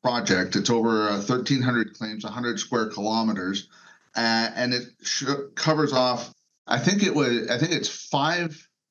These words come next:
named and drilled showings, another ten showings that have got geochem, geology, and geophysics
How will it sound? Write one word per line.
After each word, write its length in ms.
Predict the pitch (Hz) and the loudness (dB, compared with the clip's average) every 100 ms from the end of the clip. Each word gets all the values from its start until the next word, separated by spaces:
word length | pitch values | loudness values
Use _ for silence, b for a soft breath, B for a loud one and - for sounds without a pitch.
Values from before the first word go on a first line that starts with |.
| _ - | _ -8
named 480 | 117 127 131 143 135 | -4 0 0 0 0
and 200 | 117 107 | 0 2
drilled 380 | 113 120 117 101 | 2 2 2 -2
showings, 880 | - 127 113 107 107 107 - - _ | 0 4 4 4 2 0 0 -8 _
another 640 | - 117 127 139 120 104 - | 2 4 4 2 0 -2 -4
ten 320 | 135 143 135 | -2 -2 -4
showings 460 | - 135 123 113 | -8 -6 -4 -4
that 120 | 113 110 | -2 -2
have 140 | 101 | -2
got 240 | 113 107 107 - B B _ _ | 0 0 -2 -12 B B _ _
geochem, 640 | - 131 127 - 123 117 110 | -2 0 0 0 0 0 0
geology, 500 | 117 113 110 110 110 | 2 2 2 4 4
and 80 | |
geophysics 840 | 101 117 107 - 117 113 110 - | 4 4 2 0 0 0 -2 -4